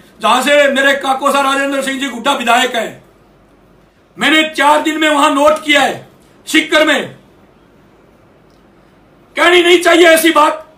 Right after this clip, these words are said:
मैं एकता की बात कर रहा हूं और फिर मैं थोड़ा सा गलत बोल रहा हूं तो आप कहोगे, "एक तरफ तो एकता की बात कर रहा है, एक तरफ ये कर रहा है।"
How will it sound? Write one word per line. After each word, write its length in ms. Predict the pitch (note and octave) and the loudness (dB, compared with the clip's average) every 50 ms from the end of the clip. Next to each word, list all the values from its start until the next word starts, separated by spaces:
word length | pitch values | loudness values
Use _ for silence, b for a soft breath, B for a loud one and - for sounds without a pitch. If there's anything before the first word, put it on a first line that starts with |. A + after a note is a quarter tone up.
| _ _ _ - | _ _ _ -6
मैं 120 | A3+ C#4 | -2 0
एकता 380 | C#4 C#4+ D4 C#4+ - D4+ D#4 D#4 | 0 0 -2 -2 -2 0 0 0
की 60 | D4 | 0
बात 280 | D4 C#4+ C#4 C#4+ - - | 0 0 0 0 -2 -4
कर 100 | C#4+ D#4 | -4 0
रहा 120 | D4+ D4+ | 2 2
हूं 100 | D4+ D4+ | 2 2
और 60 | - | 0
फिर 120 | - C#4+ C#4+ | -4 -6 -6
मैं 360 | C#4+ D4+ D4+ D4 C4+ C4 - | -4 -2 -2 -2 -2 -4 -10
थोड़ा 520 | - - _ _ _ - B3+ C#4+ D4+ C#4 | -18 -20 _ _ _ -4 -2 0 0 2
सा 60 | C#4 D4 | 0 -2
गलत 300 | - C4+ C#4+ D4 - C#4 | -2 -2 -4 -4 -4 -4
बोल 160 | C#4+ D4 D4 | -2 -2 0
रहा 120 | D4 D4 | 2 0
हूं 60 | D4+ | 0
तो 80 | D4 D4 | 0 0
आप 200 | C#4+ C#4+ C#4+ C#4 | 0 0 -2 -2
कहोगे, 300 | C#4 D4 D4+ D4+ D4 C#4 | 2 2 2 4 4 2
"एक 500 | C4 B3+ - - - - C4 C4+ C4+ - | 0 0 -2 -6 -4 -2 -2 -2 0 0
तरफ 200 | D4+ D4 D4 D4 | -2 -2 -2 0
तो 80 | C#4+ C4+ | 0 0
एकता 340 | C4+ C4+ C4+ - D4+ D4 | 0 0 0 -2 -2 -2
की 120 | C#4+ C#4+ C#4+ | -2 -2 -2
बात 220 | C#4 C#4+ C#4+ C#4 | -2 -2 -2 -2
कर 100 | C#4 C#4 | -6 -4
रहा 140 | C#4+ D4+ D4 | -2 0 0
है, 60 | C4+ | 0
एक 100 | C4+ C4+ | -2 -2
तरफ 180 | D4 D4 C#4 B3+ | -4 -4 -4 -4
ये 160 | C4 C4+ C4+ | -4 -6 -4
कर 120 | C4 C4+ | -6 -6
रहा 140 | C4 C4 B3 | -6 -6 -6
है।" 220 | A3+ - - - | -8 -10 -18 -20